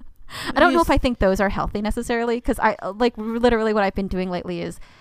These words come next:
Speaker 2: TikTok.
Speaker 1: getting on TikTok,
Speaker 2: <laughs>
Speaker 1: rewatching, uh, C W shows from the early two thousands, 'cause that's, gives me comfort. <laughs>
Speaker 2: That's a,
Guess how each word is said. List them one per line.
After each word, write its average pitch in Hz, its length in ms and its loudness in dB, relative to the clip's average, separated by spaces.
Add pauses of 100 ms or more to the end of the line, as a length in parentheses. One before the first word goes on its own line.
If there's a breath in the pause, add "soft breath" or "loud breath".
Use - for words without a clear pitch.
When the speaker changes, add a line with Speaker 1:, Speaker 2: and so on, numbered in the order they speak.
(120 loud breath)
Speaker 2:
TikTok. 220 480 -2
Speaker 1:
getting 226 220 4
on 247 120 4
TikTok, - 520 4
Speaker 2:
<laughs> - 1300 0
Speaker 1:
rewatching, 214 1160 2 (280)
uh, 190 200 -4
C 226 200 -6
W 214 380 -2
shows 190 680 -6
from 185 460 -4 (120)
the 196 220 -4
early 190 280 -4
two - 180 -8
thousands, 170 840 -8 (480)
'cause 202 300 -2
that's, 190 400 -4 (160)
gives 202 260 -6
me 202 80 -6
comfort. 320 560 -6
<laughs> - 20 -12 (600 loud breath)
Speaker 2:
That's 208 340 -4
a, 381 60 -6